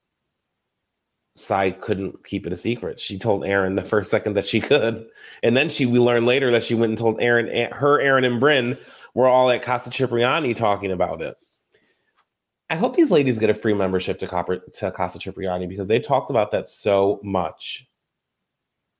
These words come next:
this season. Not even on the show, just, like, outside of the show. It's a lot of good publicity. I also heard that Casa Cipriani doesn't want housewives going there, which I don't know if is true.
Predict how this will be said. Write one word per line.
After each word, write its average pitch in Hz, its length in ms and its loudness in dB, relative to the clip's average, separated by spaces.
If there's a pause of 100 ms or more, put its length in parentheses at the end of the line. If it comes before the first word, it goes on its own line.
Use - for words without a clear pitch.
(120)
this 104 240 -8
season. - 380 -14 (200)
Not 151 220 0
even 214 160 2
on 120 160 0
the 107 80 2
show, 98 640 2
just, 110 160 -6
like, 101 160 0
outside 95 420 0
of 92 80 -4
the 113 60 -6
show. 131 520 0 (800)
It's - 80 -18
a 143 60 4
lot 123 200 4
of 104 60 0
good 98 160 0
publicity. - 600 -10 (1040)
I 123 100 2
also 226 300 2
heard 151 180 2
that 120 80 0
Casa 120 300 -4
Cipriani 104 720 0 (340)
doesn't 117 320 2
want 101 240 0
housewives 98 560 0
going 85 320 -2
there, 69 180 -12
which 107 160 -6
I 151 120 2
don't 185 160 2
know 123 180 4
if - 140 -4
is 95 160 -6
true. - 420 -10